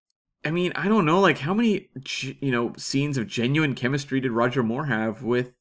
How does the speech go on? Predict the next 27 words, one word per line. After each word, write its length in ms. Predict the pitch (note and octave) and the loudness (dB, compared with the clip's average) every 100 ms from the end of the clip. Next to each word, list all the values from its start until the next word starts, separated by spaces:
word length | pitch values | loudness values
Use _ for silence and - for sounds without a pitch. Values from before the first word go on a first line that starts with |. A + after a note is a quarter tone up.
| _ | _
the 120 | C3 | -2
various 380 | A2 A2+ A#2+ B2 | 0 2 2 2
Bond 300 | A#2+ A#2 B2 | 0 0 2
girls 240 | C#3 C#3+ | 2 2
in 100 | D#3 | 0
his 260 | C3 F#3+ F#3+ | 0 0 0
era? 300 | F#2+ - - - - - _ - | -4 -6 -10 -20 -20 -20 _ -10
Not 520 | B2+ F3+ C4 - - | -2 0 0 -2 0
that 340 | G3 A3 - | 2 4 0
many, 340 | C#3 G3 D4 G#3 | -4 -2 2 4
really. 280 | B2 A2+ A2+ | 6 6 6
Not 240 | F#3 C4+ | 4 4
like 320 | D4 A3+ E3 | 2 0 0
this. 420 | F3+ D#3+ G2 - | 4 4 4 -2
Like, 220 | B2+ B2 B2 | 0 0 2
there's 180 | D3 | 4
a 60 | C#3 | 2
tenderness 600 | C3+ E3 F#3 D3+ A2+ - | 0 -2 2 2 0 -2
to 160 | - A2+ | -4 -2
this 280 | A2 G#2+ G#2+ | -2 -2 -4
relationship 640 | G#2 G2+ G#2+ G2 G#2 - - - - _ - | -4 -4 -8 -4 -4 -4 -12 -20 -20 _ -2
that 100 | A#2+ | 0
I 60 | |
think 220 | B2+ D#3 C3 | 2 0 0
really 320 | A#2 D3 D3+ | 2 4 4
works. 460 | B2+ E3+ C3 - - | 4 6 4 2 -2
And 140 | A2+ | -2